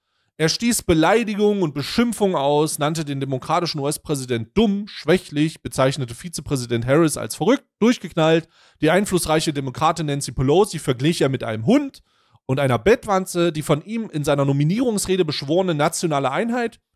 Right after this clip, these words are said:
erwähnte er nicht mehr. Ah, komisch. Trump spottete über den im August anstehenden Nominierungsparteitag der Demokraten. Zitat:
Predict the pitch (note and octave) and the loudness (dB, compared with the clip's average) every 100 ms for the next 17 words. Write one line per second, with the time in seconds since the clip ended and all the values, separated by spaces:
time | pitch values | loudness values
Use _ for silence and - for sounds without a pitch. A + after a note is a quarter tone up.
0 | - F#3 F3 D#4+ D4 D3+ A2+ A2 - A2+ | 0 0 2 -2 -2 -2 -2 -4 -6 -6
1 | G#2+ G2+ G2+ _ _ _ _ C4+ G3+ - | -4 -4 -8 _ _ _ _ -6 -4 -4
2 | _ _ _ - F#3 C3+ G#2 - _ _ | _ _ _ -8 -6 -4 -8 -10 _ _
3 | _ _ _ - - - - G3+ B3+ - | _ _ _ -20 -18 -18 -4 0 0 -2
4 | - A#3 B3 G3+ G#3 F#3 E3+ F#3+ F#3 C#3+ | 0 -2 -2 -6 -2 0 2 0 0 -2
5 | C#3 A3 F3 F3+ G3+ F3+ E3 D3 C3+ C3 | 0 -2 -2 -6 -2 0 0 0 0 0
6 | E3 A3 G#3 - E3 E3+ D#3 D#3+ E3 D3 | 0 -2 -4 -2 -2 0 0 -2 -2 -2
7 | C#3 - C#3+ C#3 G2 - A#2+ A#2 G#2 | -2 -2 -2 -4 -8 -10 -4 -4 -4